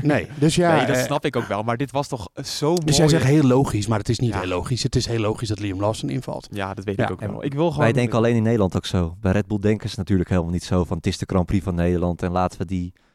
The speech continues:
Speaker 3: Nederlandse fans nog wat mooiers geven door nog een Nederlander in de auto te zetten."
Speaker 2: Maar
Speaker 1: Ik denk
Speaker 2: ook
Speaker 1: dat,
Speaker 2: omdat het al
Speaker 1: ja.
Speaker 2: zo pijnlijk was dat De Vries dan, eh, Zandvoort niet heeft gehaald en dan zou die het toch halen. Dat is toch een mega verhaal marketingtechnisch.
Speaker 3: Nou ja, het scenario dat de vervanger van Nick de Vries uitgerekend in Zandvoort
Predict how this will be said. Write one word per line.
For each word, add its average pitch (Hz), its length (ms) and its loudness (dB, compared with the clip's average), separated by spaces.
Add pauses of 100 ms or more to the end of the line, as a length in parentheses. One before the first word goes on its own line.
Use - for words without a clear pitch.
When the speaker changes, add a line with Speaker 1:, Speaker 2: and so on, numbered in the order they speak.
(140)
Speaker 3:
Nederlandse 98 420 4
fans 98 220 0
nog 90 100 0
wat 95 120 0
mooiers 95 360 4
geven 98 280 0
door 95 300 2
nog 113 180 -2
een 104 80 -2
Nederlander 85 580 0
in 95 100 -8
de 87 60 -2
auto 87 220 -2
te - 140 -12
zetten." - 280 -6
Speaker 2:
Maar - 100 -8
Speaker 1:
Ik - 60 -4
denk 113 120 2
Speaker 2:
ook - 40 0
Speaker 1:
dat, 160 100 -2
Speaker 2:
omdat 156 180 0
het - 20 2
al 156 60 2
Speaker 1:
ja. - 120 0
Speaker 2:
zo 127 60 -8
pijnlijk 151 300 0
was 127 160 0
dat 120 160 -6
De 127 80 -2
Vries - 260 -6
dan, 110 360 -8 (380)
eh, 104 320 -12
Zandvoort 139 420 -6
niet 131 120 -4
heeft 123 220 -4
gehaald 113 500 -6
en 120 100 -8
dan 123 100 -4
zou 127 160 -2
die 120 100 -2
het - 120 -8
toch 160 220 0
halen. 135 380 -4
Dat 135 140 -6
is 156 80 -6
toch 139 140 -4
een 135 140 -10
mega 160 360 -2
verhaal 120 280 -4
marketingtechnisch. 117 800 -10
Speaker 3:
Nou 98 140 2
ja, 98 160 4
het - 160 -4
scenario 107 640 4
dat 101 260 0
de 104 100 -4
vervanger 107 420 4
van 104 140 0
Nick 107 180 0
de 101 100 -2
Vries - 280 0
uitgerekend 104 600 2
in 104 100 -2
Zandvoort 104 640 -2